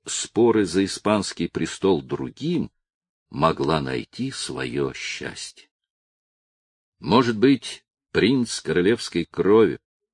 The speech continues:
внук братьев, имеющих право на престол, и найдет, вероятно, лучшее время для себя, которого и мы ожидаем. Тогда в Испании снова распустятся цветы,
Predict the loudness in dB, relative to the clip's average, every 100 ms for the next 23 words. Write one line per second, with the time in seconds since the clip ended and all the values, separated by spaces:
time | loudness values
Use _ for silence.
0 | _ -20 -8 -2 4 6 6 6 4 6
1 | 6 6 4 0 -2 -6 -20 _ _ 0
2 | 4 6 4 2 -4 -2 0 2 2 -2
3 | -6 -10 -2 4 6 4 -4 -20 2 6
4 | 8 8 6 8 6 6 2 4 4 2
5 | 2 2 2 0 0 2 4 4 4 2
6 | -2 -4 -2 4 4 4 _ _ -4 2
7 | 4 6 4 2 -2 -2 0 -2 -4 -8
8 | -10 -8 -4 -2 -2 -8 _ -20 -20 _
9 | 4 6 6 6 6 4 2 2 2 0
10 | -2 0 2 2 0 -4 -8 -8 -8 -8
11 | -6 -8 -8 -8 -6 -4 -2 -2